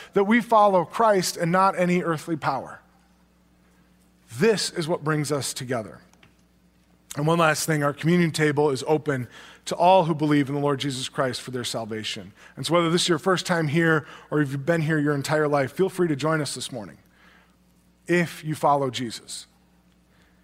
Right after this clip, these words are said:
If, however, you are not sure where you stand with Jesus Christ or are not in a spot where you feel ready this morning,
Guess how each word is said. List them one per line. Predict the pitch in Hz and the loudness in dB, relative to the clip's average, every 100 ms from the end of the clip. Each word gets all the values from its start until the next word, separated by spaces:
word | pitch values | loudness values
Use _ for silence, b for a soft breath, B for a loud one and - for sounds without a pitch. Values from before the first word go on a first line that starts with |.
| b b | b b
If, | 139 147 | -6 0
however, | 156 151 135 | 2 2 2
you | 131 131 | -2 -2
are | |
not | 135 151 - | 0 -2 -2
sure | - 175 | 0 0
where | 156 147 | 2 0
you | |
stand | 131 - 147 | -2 -4 -4
with | 131 | -4
Jesus | - 135 113 | -8 -8 -10
Christ | - 139 123 - | -6 -4 -4 -6
or | - 170 160 | 0 2 4
are | 143 | 2
not | 143 147 | 2 0
in | 143 | 0
a | |
spot | 139 160 147 | -4 0 0
where | 120 | 0
you | 143 | -6
feel | 151 151 | -4 -4
ready | 127 135 113 | -2 -4 -4
this | 101 120 | -10 -12
morning, | 131 117 107 | -10 -8 -10